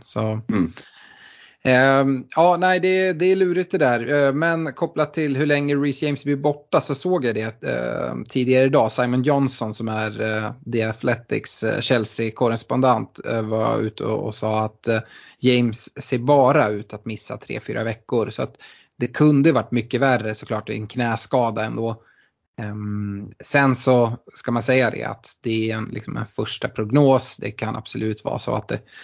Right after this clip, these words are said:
Speaker 1: det förvärras. Men, ehm,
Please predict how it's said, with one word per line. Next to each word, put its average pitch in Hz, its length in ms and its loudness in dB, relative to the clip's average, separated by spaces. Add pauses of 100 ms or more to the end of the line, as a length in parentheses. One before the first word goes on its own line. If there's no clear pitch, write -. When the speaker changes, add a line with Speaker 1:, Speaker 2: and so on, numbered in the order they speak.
(160)
Speaker 1:
det 113 100 4
förvärras. 117 840 2
Men, 110 240 -4 (540)
ehm, - 460 -12